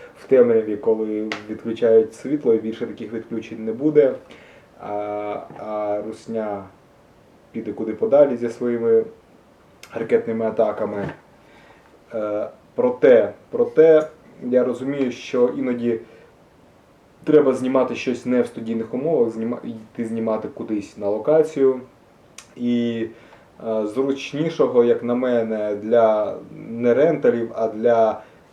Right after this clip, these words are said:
такого використання, особливо любительського, аматорського,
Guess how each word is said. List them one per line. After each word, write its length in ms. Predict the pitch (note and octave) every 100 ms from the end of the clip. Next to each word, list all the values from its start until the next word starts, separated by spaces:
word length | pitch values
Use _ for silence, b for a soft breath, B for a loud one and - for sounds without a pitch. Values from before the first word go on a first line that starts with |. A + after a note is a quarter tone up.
| _
такого 380 | A2 A2+ G#2 G2
використання, 1040 | G2+ A#2 A2+ - A#2+ A2+ G#2+ G2+ G2+ G2+ - _ -
особливо 640 | A2 A2 G#2 G2 F#2+ F#2+ - A2
любительського, 1200 | A2 A2 D3 C#3 - - A2+ A2 G#2 G#2 G2+ G2 G2
аматорського, 880 | A2 B2 A#2+ A#2 - A2+ G#2+ G#2+